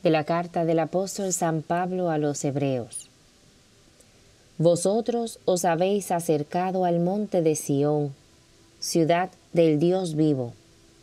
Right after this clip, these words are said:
Jerusalén del cielo, a la asamblea de los innumerables ángeles, a la congregación de los primogénitos inscritos en el cielo,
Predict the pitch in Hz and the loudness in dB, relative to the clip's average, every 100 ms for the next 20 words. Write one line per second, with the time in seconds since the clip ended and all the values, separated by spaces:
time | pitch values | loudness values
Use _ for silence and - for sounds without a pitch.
0 | _ - 175 156 151 156 147 170 185 175 | _ -4 2 2 2 2 2 0 0 0
1 | 156 - 180 175 147 120 - _ _ - | 0 0 2 2 0 -4 -16 _ _ -20
2 | _ - - - _ 160 156 147 143 151 | _ -20 -20 -20 _ 2 4 2 0 0
3 | 143 147 180 190 180 175 170 - 190 170 | 0 2 2 0 0 2 2 0 0 2
4 | 170 165 160 165 202 196 190 175 - 185 | 2 2 2 0 -4 -6 -6 -8 -4 -2
5 | 180 175 151 139 127 131 - _ _ _ | 0 -2 -2 -4 -4 -8 -18 _ _ _
6 | _ _ _ _ _ 175 170 165 170 165 | _ _ _ _ _ 2 2 2 2 2
7 | 160 160 156 147 190 208 208 190 170 156 | 4 2 0 -2 -4 -4 -2 0 0 0
8 | 165 160 147 156 180 185 175 175 170 - | 0 0 0 0 0 0 0 -2 -4 -10
9 | _ - 185 175 - 208 220 214 180 175 | _ -2 0 0 -2 0 0 0 -2 0
10 | 160 147 139 151 143 135 | 0 -2 -2 0 2 0